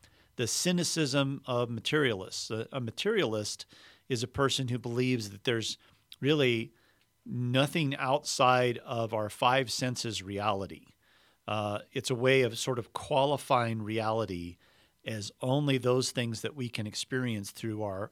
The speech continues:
five senses. So in the beginning, um, Socrates paved the way for this belief system. So this goes way back. It's not a recent thing. Socrates is sort of the father of materialism.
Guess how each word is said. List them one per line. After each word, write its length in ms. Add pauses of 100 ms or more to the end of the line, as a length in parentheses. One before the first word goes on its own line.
five 320
senses. 520 (500)
So 440 (300)
in 100
the 60
beginning, 600 (220)
um, 460
Socrates 960 (600)
paved 340
the 80
way 280
for 160
this 260
belief 340
system. 340
So 140
this 160
goes 220
way 280
back. 320
It's 160
not 160
a 40
recent 480
thing. 380 (460)
Socrates 600
is 80
sort 240
of 80
the 80
father 560
of 100
materialism. 800